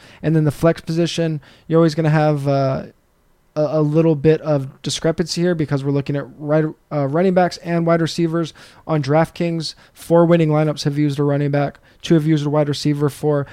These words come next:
about an average of eight percent ownership. Uh, but since week one, all of the s-, flex positions off DraftKings have been twelve percent or under, with an average of seven percent ownership.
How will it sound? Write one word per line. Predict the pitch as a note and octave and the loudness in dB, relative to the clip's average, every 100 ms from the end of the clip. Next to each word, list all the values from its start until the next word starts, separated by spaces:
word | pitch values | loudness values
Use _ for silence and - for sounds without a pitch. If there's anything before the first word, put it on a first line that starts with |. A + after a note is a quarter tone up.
| - | -12
about | - F#3 A3+ | 2 4 4
an | - | 2
average | D3+ E3+ F3 D#3 | 2 4 4 0
of | D3+ G3+ | -4 -2
eight | F3+ - | -2 0
percent | F3 - F3+ - | -6 -2 -4 -6
ownership. | D#3 D#3+ F3+ - A3 - - - _ - | -6 -4 -2 0 -2 -2 -18 -20 _ 0
Uh, | D3+ D3+ | 2 4
but | C#3+ E3+ | 2 0
since | - - F3 - | 0 -2 -2 0
week | D#3 F#3+ C#3 | 0 0 0
one, | D3+ E3+ G3 F#3+ - _ | -2 0 -2 -6 -14 _
all | D3 D#3+ | 0 4
of | E3+ D#3 | 4 2
the | |
s-, | D3 - | -4 -4
flex | - - D#3+ - | -8 -2 -2 0
positions | F3 E3+ - E3+ | 0 0 0 -2
off | E3 D3+ | 0 0
DraftKings | E3+ E3 D#3+ F3 E3+ | 2 2 2 -2 -2
have | D3+ | -2
been | C#3+ C3 | -2 -4
twelve | - D3 - | -4 -4 -4
percent | C#3 - D3 - | -8 -6 -8 -6
or | D3+ D3 | -4 -4
under, | - C#3 D#3+ F#3 F3+ - - | -4 -2 0 0 -2 -10 -8
with | C#3+ | -4
an | D3+ | 0
average | D3 C#3+ C3+ | 2 2 2
of | B2+ | 0
seven | - D3 D3 E3+ | 0 2 2 2
percent | E3+ E3+ - | 0 0 2
ownership. | F3+ F#3 F3+ G3 F#3+ | 0 0 0 0 0